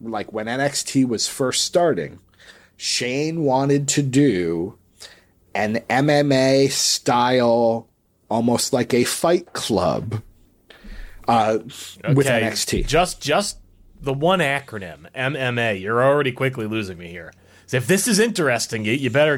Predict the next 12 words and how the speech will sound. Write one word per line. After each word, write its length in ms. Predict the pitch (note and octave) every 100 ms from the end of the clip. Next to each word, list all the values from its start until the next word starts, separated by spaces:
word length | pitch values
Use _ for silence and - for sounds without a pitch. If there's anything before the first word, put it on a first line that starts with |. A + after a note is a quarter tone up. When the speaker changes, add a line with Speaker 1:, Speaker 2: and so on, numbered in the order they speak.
| B2+
Speaker 2:
you 140 | C#3+
better 200 | C#3 D#3
get 260 | C#3+ D3+ -
to 100 | D3
the 80 | B2+
part 260 | D3 C#3+
where 140 | B2+ A2+
it's 100 | A2
interesting. 600 | G#2+ F2 D#2 - C2 - _ _ _ -
Speaker 1:
So 1160 | - - - - - - - - D3 C3 A#2 A2 _ _ B2
Shane 540 | - - B2 A2+ B2+
McMahon 800 | C3 - C3+ F3+ D#3+ G2 B2 D3+